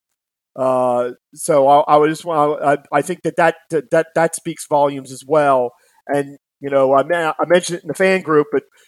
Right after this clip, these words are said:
we've had our first V C U opponent qualify for the tournament, Mount Saint Mary's, who V C U beat, uh, in non-conference play, won the Northeast Conference by winning two games on the road, no less, and to get into the tournament,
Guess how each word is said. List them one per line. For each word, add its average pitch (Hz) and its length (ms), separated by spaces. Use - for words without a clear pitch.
we've 143 140
had 175 140
our 156 120
first - 420
V 185 140
C - 160
U 170 100
opponent 175 380
qualify 165 540
for 156 120
the 151 100
tournament, 160 440
Mount 156 200
Saint 165 240
Mary's, 165 400
who 143 80
V 156 160
C - 180
U 151 60
beat, 151 260
uh, 139 300
in 156 160
non-conference 151 640
play, 151 400
won 170 420
the 156 240
Northeast 160 520
Conference 170 500
by 139 160
winning 147 240
two 175 160
games 151 320
on 139 120
the 127 80
road, 151 280
no 123 180
less, 123 320
and 131 340
to 143 100
get 139 180
into 135 160
the 117 80
tournament, 135 480